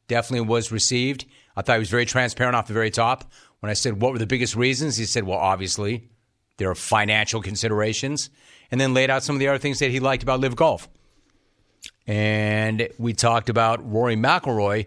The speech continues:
who had changed his tone recently and thought that maybe, and I said, "Do you think that maybe that might lead to a de-escalation in some of the tension in the sport?" He said, "I think so. I think so." So, my thanks to Jon Rahm. Again, my apologies. I wish that technically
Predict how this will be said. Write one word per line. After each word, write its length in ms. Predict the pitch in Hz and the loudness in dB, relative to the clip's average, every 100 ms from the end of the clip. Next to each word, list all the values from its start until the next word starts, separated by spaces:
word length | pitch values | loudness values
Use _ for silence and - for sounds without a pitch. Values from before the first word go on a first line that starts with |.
| - - - | -8 -12 -4
who 80 | |
had 80 | 123 | 0
changed 280 | - 131 120 | 2 2 2
his 120 | 113 | -2
tone 260 | - 123 110 | 2 0 2
recently 600 | 120 120 113 110 113 104 | 0 0 -2 0 0 0
and 120 | 98 | 0
thought 200 | 110 107 | 0 0
that 120 | 101 | 0
maybe, 640 | 98 110 110 98 98 98 _ _ _ _ - | 0 0 2 0 -2 -6 _ _ _ _ -4
and 80 | 101 | 0
I 40 | |
said, 220 | - 117 | 2 0
"Do 80 | 104 | 0
you 40 | |
think 180 | - 127 | 0 -2
that 100 | 104 | 0
maybe 220 | 110 117 | 0 2
that 140 | 110 104 | 0 2
might 200 | 107 104 | 0 0
lead 240 | 110 104 | -2 -2
to 160 | 113 104 | 0 0
a 120 | 101 | -2
de-escalation 1120 | 82 113 110 104 - 101 104 113 - 101 95 - - | -4 -2 0 0 -2 0 0 0 0 -2 -4 -10 -8
in 60 | 110 | -2
some 160 | 123 127 | 0 0
of 60 | |
the 80 | 104 | 0
tension 380 | - 120 113 117 | 0 0 0 0
in 100 | 113 | -2
the 60 | |
sport?" 320 | - 185 143 87 | -2 0 0 -2
He 60 | |
said, 180 | - 104 | -4 -2
"I 100 | 95 | -2
think 160 | 151 143 | -2 0
so. 240 | 180 139 _ _ _ _ _ _ _ | 0 -2 _ _ _ _ _ _ _
I 80 | 113 | -4
think 180 | 127 139 | -2 0
so." 240 | 170 107 - _ _ _ - - - _ | 2 0 -2 _ _ _ -20 -20 -20 _
So, 400 | - 175 110 - - - - | 0 2 2 -2 -14 -14 -2
my 160 | 117 | 0
thanks 260 | - 143 120 | 2 2 2
to 140 | 139 | -2
Jon 340 | 104 123 131 120 | 0 2 2 2
Rahm. 280 | 123 113 104 | 2 0 0
Again, 340 | 104 127 120 | 0 0 0
my 180 | 101 95 | -4 -4
apologies. 840 | - 131 143 143 131 135 127 - - | 0 2 2 2 0 0 0 -2 -2
I 140 | 110 | -4
wish 380 | 98 110 120 - | -2 -2 0 0
that 200 | 107 - | -2 -4
technically 1000 | - 123 - 139 139 135 135 135 135 | 0 0 0 -4 0 0 0 0 -4